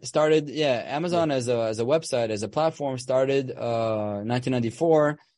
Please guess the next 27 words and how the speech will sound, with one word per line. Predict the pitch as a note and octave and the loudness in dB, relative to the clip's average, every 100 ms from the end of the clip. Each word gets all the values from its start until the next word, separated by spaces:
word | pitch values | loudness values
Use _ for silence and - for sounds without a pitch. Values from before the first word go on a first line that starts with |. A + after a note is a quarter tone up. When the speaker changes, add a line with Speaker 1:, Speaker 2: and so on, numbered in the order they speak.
| _ | _
Speaker 2:
Mm-hmm. | A#2 | -12
Speaker 1:
as | A2+ A2+ | -4 -2
a | B2 | 0
bookseller. | D3 D3+ A#2 F#2+ F#2 - _ _ - | 0 0 -2 -4 -8 -16 _ _ -8
Speaker 2:
Right. | G#2 - - | -6 -6 -4
Speaker 1:
And | B2+ | 0
it | |
was | C3+ B2 | 0 2
selling | E3+ D#3+ | 4 4
its | C3+ | 2
own | C#3+ B2+ | -2 0
products, | C3+ A2+ F2+ - - _ _ _ | 2 2 0 -12 -20 _ _ _
right? | A2+ D3 D#3+ - _ | 0 0 0 -6 _
You | A#2+ | -6
know, | B2 | 0
it | |
was | A#2 G#2 | 0 0
buying | C#3 D#3 C#3+ | 0 2 0
and | |
selling | C3 C3+ | -2 -4
its | B2 | -4
own | C3 | -4
products. | B2 A#2+ G#2 - | 0 2 2 -2
So | G#2+ | -4
even | E2+ - A#2 | -4 -4 -2
Speaker 2:
Mm-hmm. | G#2+ | 0
Speaker 1:
today, | D#3 D#3 B2+ A#2 | 2 4 4 0